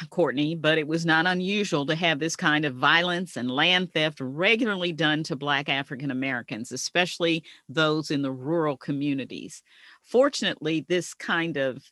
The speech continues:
r-, horrifying violence is not being done,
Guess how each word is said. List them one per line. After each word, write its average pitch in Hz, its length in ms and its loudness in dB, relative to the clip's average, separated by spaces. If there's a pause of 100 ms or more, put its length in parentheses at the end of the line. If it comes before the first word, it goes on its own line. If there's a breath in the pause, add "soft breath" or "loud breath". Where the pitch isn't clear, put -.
(200)
r-, 131 320 -10 (300)
horrifying 151 880 2
violence 123 640 -4
is 147 340 -4
not 160 460 2 (100)
being 139 300 -2
done, 113 400 -8